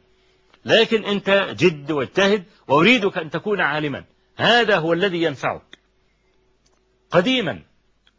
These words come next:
كان لا، كان لا يدخل الكتاتيب ولا يحفظ القرآن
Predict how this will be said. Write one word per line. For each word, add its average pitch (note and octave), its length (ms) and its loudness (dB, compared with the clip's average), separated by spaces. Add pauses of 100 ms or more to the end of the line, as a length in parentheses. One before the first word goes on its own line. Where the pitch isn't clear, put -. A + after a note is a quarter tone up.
(440)
كان G3+ 400 2 (220)
لا، D3 260 0
كان G3+ 240 0
لا F3 340 4
يدخل F3 260 -2
الكتاتيب D3+ 920 -2 (560)
ولا D3+ 260 4
يحفظ F#3+ 420 2
القرآن E3+ 600 -2